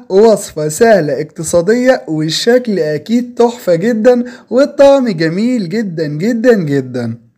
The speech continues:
نبدأ على بركة الله الفيديو. اللهم صل وسلم وبارك على سيدنا محمد وعلى آله وصحبه وسلم. أتمنى من حضراتكم تقدروا مجهودنا، تدوسوا لايك للفيديو. اللايك ببلاش، اللايك مش بفلوس.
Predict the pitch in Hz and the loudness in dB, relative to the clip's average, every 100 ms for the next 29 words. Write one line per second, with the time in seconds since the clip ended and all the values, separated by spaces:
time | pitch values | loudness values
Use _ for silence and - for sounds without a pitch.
0 | _ _ _ _ 214 302 202 165 165 208 | _ _ _ _ 4 4 6 4 4 2
1 | 226 185 151 190 226 160 233 247 269 233 | 2 0 2 4 4 2 -2 0 2 2
2 | 233 262 214 175 233 254 269 240 247 214 | 2 0 0 -2 -2 0 2 2 2 0
3 | 156 147 156 160 - 143 147 151 151 151 | 0 0 2 2 2 0 0 0 0 0
4 | 147 147 247 262 240 208 143 135 185 240 | -2 0 2 2 4 4 4 4 2 4
5 | 254 277 180 139 139 202 262 185 165 135 | 2 2 0 -4 -2 0 2 2 0 0
6 | 123 113 147 202 233 233 151 139 143 147 | -2 -4 -2 0 2 2 0 -2 -2 0
7 | 147 - 156 156 143 135 190 208 180 202 | -2 -4 -2 0 0 4 4 4 2 2
8 | 240 254 240 160 208 226 170 185 233 226 | 0 -2 -2 -4 -4 -4 0 0 0 -2
9 | 226 247 233 254 196 170 208 220 185 185 | 0 0 2 2 2 2 2 2 0 2
10 | 208 240 247 - 175 208 233 208 240 202 | 4 4 0 -2 2 4 2 0 -2 -2
11 | 196 165 139 120 | -2 -2 -2 -4